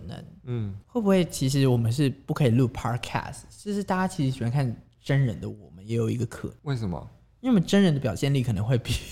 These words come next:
Speaker 1: <laughs> 声音表现力更好，就不会一直被人家留说我们声音又很扁啊之类的。
Speaker 2: 我不在意啊。
Speaker 1: You don't give a shit？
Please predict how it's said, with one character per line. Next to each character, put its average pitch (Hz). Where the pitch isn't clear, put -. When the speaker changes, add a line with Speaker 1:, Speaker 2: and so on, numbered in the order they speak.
Speaker 1:
<laughs> -
声 190
音 190
表 131
现 143
力 139
更 123
好， -
就 226
不 170
会 175
一 185
直 156
被 165
人 143
家 135
留 131
说 147
我 135
们 120
声 135
音 139
又 147
很 113
扁 110
啊 78
之 -
类 107
的。 -
Speaker 2:
我 127
不 160
在 202
意 180
啊。 127
Speaker 1:
You 233
don't 269
give 262
a 262
shit？ 254